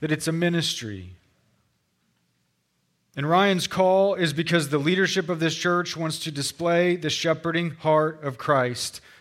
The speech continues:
to the world and to you. But ultimately in the same manner that God displayed it to us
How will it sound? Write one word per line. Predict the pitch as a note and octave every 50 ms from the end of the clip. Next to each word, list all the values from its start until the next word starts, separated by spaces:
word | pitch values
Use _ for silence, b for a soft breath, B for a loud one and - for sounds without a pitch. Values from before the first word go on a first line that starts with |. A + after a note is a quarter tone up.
| B B -
to | - C3
the | A#2 A#2
world | A2 G#2+ G#2+ G#2 G2+ G2+ G2+ F#2+ F#2 F2+ -
and | A#2 A2+ G2
to | - -
you. | G2+ F#2 F2 F2 E2+ E2+ _ _ _ _ _ _ _ _ _ _ _ _ _ _ _ _ _ _ _ _ _ _ _ _ _ _ _ _ _ _ _ _ _ _ _ _ _ _ _ _ _ _ _ _ _ _ _
But | - C#3
ultimately | C3+ C#3 C#3 - C#3+ C#3+ C3+
in | B2+
the | A#2+
same | - - D3 C#3 C3+ B2+ B2+
manner | B2 B2+ C3 C3 C3 B2
that | A#2 A#2
God | G#2 B2 A#2+ B2 B2 A2
displayed | A2+ G#2+ - - - B2 A#2+ A#2 A#2
it | A2+ A#2
to | - - C3 A#2+ A#2+
us | G#2+ G2 G2 - - - - - - -